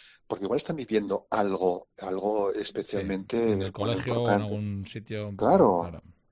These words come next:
Speaker 1: o en el colegio o en la vida
Speaker 2: Sí,
Speaker 1: personal.
Speaker 2: sí.
Speaker 1: Imagínate que se acaba de morir el abuelo,
Speaker 2: Sí,
Speaker 1: ¿no?
Speaker 2: claro, claro.
Speaker 1: O un cambio de residencia,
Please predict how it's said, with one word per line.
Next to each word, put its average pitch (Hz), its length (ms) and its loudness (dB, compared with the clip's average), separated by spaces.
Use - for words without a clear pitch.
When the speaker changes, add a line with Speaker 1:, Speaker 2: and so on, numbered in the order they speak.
Speaker 1:
o - 140 -8
en 92 80 -4
el 101 40 0
colegio 107 460 4
o 101 160 2
en 80 80 -6
la 85 80 -4
vida 92 240 0
Speaker 2:
Sí, - 0 -
Speaker 1:
personal. 139 420 4
Speaker 2:
sí. 98 120 0
Speaker 1:
Imagínate 110 480 0
que 107 120 2
se - 120 -2
acaba 104 240 0
de 107 100 2
morir 104 240 -4
el 101 60 -12
abuelo, 101 340 2
Speaker 2:
Sí, 120 160 -8
Speaker 1:
¿no? 117 80 0
Speaker 2:
claro, - 180 -2
claro. - 320 -18
Speaker 1:
O 104 200 2
un 120 100 4
cambio 131 280 6
de 143 60 10
residencia, 101 680 0